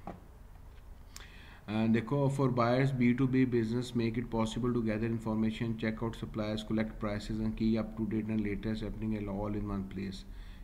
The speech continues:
ये बायर्स का प्रो-, पर्सपेक्टिव, उनको सारी चीज़ें एक जगह पे मिल जाती हैं। सेलर्स का पर्सपेक्टिव क्या है?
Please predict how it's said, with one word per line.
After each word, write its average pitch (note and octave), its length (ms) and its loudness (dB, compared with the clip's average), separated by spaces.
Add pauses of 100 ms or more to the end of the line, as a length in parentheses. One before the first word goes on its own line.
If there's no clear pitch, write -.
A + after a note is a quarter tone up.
(100)
ये G#2 60 0
बायर्स G#2+ 420 2
का B2 100 -2
प्रो-, A2+ 480 -6
पर्सपेक्टिव, G#2+ 520 -4
उनको A2 180 -2
सारी G#2+ 280 -2
चीज़ें G#2+ 260 -4
एक G#2 100 -4
जगह G#2 200 -4
पे G#2+ 100 -4
मिल G2+ 180 -4
जाती G2+ 240 -4
हैं। G#2+ 60 -2
सेलर्स A2 360 -2
का A#2 80 -4
पर्सपेक्टिव A2 560 -4
क्या A2 100 -2
है? G#2+ 100 -6